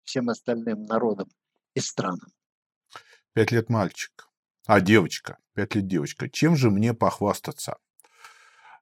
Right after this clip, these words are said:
Speaker 2: А, ну, <laughs> может быть, слово «гордиться», может, не знаю. Но это хорошее слово. Чем бы, чем бы похвастался Сева Новгородцев?
Speaker 1: Нет, ну, я принципиально от девочки отличаюсь, потому что
Speaker 2: <laughs>
Speaker 1: девочке дана грация, обаяние, красота или, по крайней мере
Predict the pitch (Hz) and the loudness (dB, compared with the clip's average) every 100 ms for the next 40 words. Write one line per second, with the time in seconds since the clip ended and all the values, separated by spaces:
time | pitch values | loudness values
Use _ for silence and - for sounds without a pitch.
0 | - 85 78 71 107 - - 90 - 90 | -6 -4 -4 -4 -4 -4 -6 -6 -4 -4
1 | 85 98 101 98 - 90 90 90 92 120 | -2 -2 -4 -2 0 2 0 0 0 2
2 | 139 - 85 90 - 95 110 87 120 143 | 2 0 -6 -6 -6 -2 0 4 4 6
3 | 180 180 - 113 - 87 - 147 127 113 | 6 6 6 2 2 0 0 0 2 0
4 | 113 - - 196 175 131 123 - 117 104 | -2 -10 2 6 8 6 2 4 2 2
5 | - 101 - 90 87 85 80 87 80 71 | -4 -4 -2 -2 -2 -4 -4 -4 -4 -8
6 | - - - - _ _ _ _ 143 139 | -12 -20 -20 -20 _ _ _ _ 6 6
7 | - 131 120 127 135 127 123 131 123 131 | 6 2 2 2 4 4 4 2 0 2
8 | 165 151 139 123 117 120 113 - 113 - | 4 6 6 4 2 0 0 0 -2 -2
9 | 110 - 202 185 - - 113 113 104 107 | -4 4 6 6 2 -6 -4 -2 0 0
10 | 120 156 151 - - 127 127 120 110 - | 4 4 4 2 -2 2 4 4 0 0
11 | 117 110 107 - 147 147 170 - _ _ | 0 0 -2 -4 0 0 0 -6 _ _
12 | - 139 135 131 120 117 117 123 139 135 | 2 4 8 6 6 2 2 0 2 0
13 | 131 151 135 - 120 - 107 117 131 147 | 0 0 0 2 0 0 -2 0 -2 -2
14 | 131 - 123 131 127 120 120 117 113 110 | -2 -2 -2 2 2 4 2 2 0 0
15 | 104 95 | -2 -4